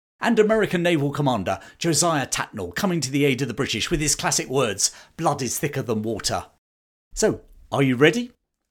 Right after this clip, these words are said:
The new commander of the Royal Navy in China, Admiral Sir James Hope, decided to once more take out the Taku forts. The aim, as much as there was one, was, having seized the forts, to march inland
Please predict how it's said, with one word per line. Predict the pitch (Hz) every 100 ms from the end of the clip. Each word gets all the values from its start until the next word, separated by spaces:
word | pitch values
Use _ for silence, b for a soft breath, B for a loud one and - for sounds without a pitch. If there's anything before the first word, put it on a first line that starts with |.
| _ _
The | 143
new | 247
commander | - 180 160 139
of | 113
the | 117
Royal | 127 110
Navy | 113 104 104
in | 98
China, | 92 120 90 85 - _ -
Admiral | 190 175 151
Sir | - 120
James | 143 113 -
Hope, | 123 92 - - _ _
decided | 196 - 190 175 160
to | 151
once | 147 165 131 -
more | 113 92
take | - 123 127
out | 113 -
the | -
Taku | 113 - 101
forts. | - 110 - - - - _ _ _ _ _
The | 185 233
aim, | 139 170 180 -
as | 123
much | 170 143
as | 123
there | 120
was | 127 170 123
one, | 113 - _ _
was, | 190 196
having | 214 214 175
seized | 277 220
the | 139
forts, | 139 123 - - B B
to | 143
march | 180 226 151
inland | 123 117 110 107